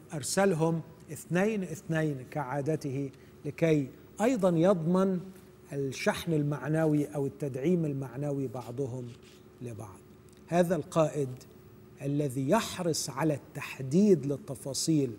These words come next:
والتخطيط، لا يمكن بقى، وده طرحي الأخير في هذه الحلقة، لا يمكن أبدًا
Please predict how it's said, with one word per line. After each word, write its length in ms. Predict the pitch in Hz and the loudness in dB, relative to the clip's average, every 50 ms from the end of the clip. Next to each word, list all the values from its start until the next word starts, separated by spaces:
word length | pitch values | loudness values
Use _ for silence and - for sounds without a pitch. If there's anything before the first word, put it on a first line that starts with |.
| - - - - - | -14 -18 -20 -12 -6
والتخطيط، 500 | 156 160 151 - - 147 - - 147 127 - | -4 -4 -4 -4 -8 -12 -10 -8 -10 -2 4
لا 120 | 170 190 208 | 6 8 10
يمكن 480 | 254 294 320 226 160 - - 135 123 | 10 10 10 8 6 4 0 -8 -8
بقى، 240 | 117 117 - - - - - - - - - - - - - - - - - | -8 -10 -12 -14 -16 -20 -20 -20 -20 -20 -20 -20 -20 -20 -20 -20 -18 -10 -6
وده 480 | 139 147 156 170 170 160 151 147 139 - - - - - - | 0 4 6 8 8 8 6 2 -2 -6 -14 -20 -8 -2 2
طرحي 320 | 202 233 233 - - 180 | 2 2 0 0 -2 -2
الأخير 460 | 165 151 - 147 - - 175 165 143 | -2 -2 -4 -4 0 4 4 4 4
في 180 | 120 - 147 139 | 2 -2 -4 -2
هذه 280 | 151 151 135 139 135 | -2 -2 -2 -2 -4
الحلقة، 460 | 131 120 - - 135 120 110 - - - - - - - - | -6 -6 -8 -10 -10 -10 -10 -14 -18 -20 -20 -20 -12 -6 -2
لا 80 | 156 | 0
يمكن 420 | 160 190 285 349 330 - - 226 202 190 | 2 4 4 2 2 2 0 0 2 2
أبدًا 440 | 202 170 156 147 131 147 143 147 | 2 2 2 2 0 0 -4 -6